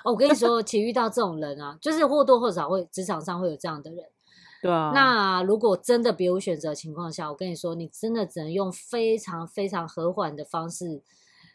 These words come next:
Speaker 1: 慢慢的 <laughs> 循序渐进的感-，感-，感化他，<laughs> 所以他会有一点一点的进步。
Speaker 2: 我后来没有要感化他，我就自己做。
Speaker 1: 你走了是吧？
Speaker 2: <laughs> 我自己做，我自己做。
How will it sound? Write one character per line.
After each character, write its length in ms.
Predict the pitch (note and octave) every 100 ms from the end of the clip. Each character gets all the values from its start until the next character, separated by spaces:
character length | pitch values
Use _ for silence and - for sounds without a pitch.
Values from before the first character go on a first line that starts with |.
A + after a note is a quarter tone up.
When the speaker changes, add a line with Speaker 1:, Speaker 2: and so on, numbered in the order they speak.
| _ _
Speaker 1:
慢 240 | - G#3+ G3+
慢 240 | G3+ F3+
的 460 | E3+ D#3 D3+ D3 D#3 C#3+ - _
<laughs> 320 | _ _ _
循 240 | - G#3+
序 220 | G3+ C#4
渐 220 | G#3 B3 G#3
进 220 | A#3+ G3
的 420 | E3+ D3+ C#3+ C#3+ _
感-， 260 | D#3+ C#3+ E3 _ -
感-， 160 | F#3+ -
感 180 | - F3
化 240 | E3+ B3 G3+
他， 220 | F#3+ F3+ D#3+ - _ _
<laughs> 420 | _ _ - A#3+ -
所 160 | B3
以 40 | A#3+
他 140 | B3
会 80 | A#3+
有 120 | F#3+
一 100 | C#4
点 240 | - F#3+
一 100 | G3
点 180 | G#3+ F3
的 180 | D#3+ E3 C#3+
进 200 | - G3
步。 180 | E3 E3 - -
Speaker 2:
我 140 | F3+
后 100 | B3
来 100 | A#3+
没 100 | G#3+
有 80 | G#3+
要 80 | G#3+
感 180 | F3 D#3
化 180 | F#3
他， 440 | E3 C#3+ C3+ C3 C#3+ _
我 100 | -
就 100 | F#3+
自 140 | G3+ G#3
己 140 | E3+
做。 300 | - E3 C3+
Speaker 1:
你 80 | F3+
走 180 | A3+ A3
了 80 | F#3
是 120 | F3
吧？ 120 | F#3 - E3+ D#3+ C#4+
Speaker 2:
<laughs> 400 | C#4+ - - E4
我 80 | D4+
自 120 | D4
己 120 | F#3
做， 200 | E3 F#3+
我 60 | D3+
自 120 | G3+
己 80 | E3
做。 180 | F3+